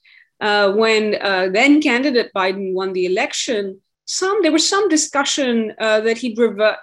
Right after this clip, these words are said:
to Asia Pacific, um, in terms of non-, nomenclature. And during the transition period, there were some references,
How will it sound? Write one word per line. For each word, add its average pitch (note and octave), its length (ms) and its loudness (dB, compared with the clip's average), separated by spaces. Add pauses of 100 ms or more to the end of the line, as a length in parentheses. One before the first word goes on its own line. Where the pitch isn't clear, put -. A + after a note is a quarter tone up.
(100)
to G#3 440 -4 (380)
Asia A#3+ 420 2
Pacific, F#3+ 720 -6
um, F#3 340 -2
in G3 160 0
terms G3 280 -2
of F3+ 80 -2
non-, G#3+ 400 0
nomenclature. G#3+ 680 0
And F#3 140 -2
during G3 220 0
the G3 60 0
transition A3 600 -4
period, G3 300 0
there F#3+ 100 -4
were A3+ 220 0
some G#3+ 260 -2
references, G3 720 -4